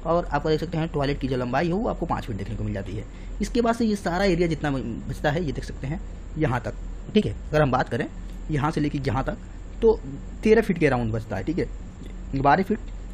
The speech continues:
साढ़े ग्यारह inch यानी तेरह feet के round आपको पूरा area मिलता है।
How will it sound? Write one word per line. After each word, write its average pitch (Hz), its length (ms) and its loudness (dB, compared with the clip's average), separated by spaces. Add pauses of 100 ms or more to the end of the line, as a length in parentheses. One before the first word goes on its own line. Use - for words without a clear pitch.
(100)
साढ़े 156 220 6
ग्यारह 147 220 4
inch 233 180 -2
यानी 156 180 0
तेरह 196 260 2
feet 196 180 0
के 165 100 2
round 147 220 4
आपको 135 220 2
पूरा 170 260 2
area 143 240 4
मिलता 131 240 0
है। 143 140 -2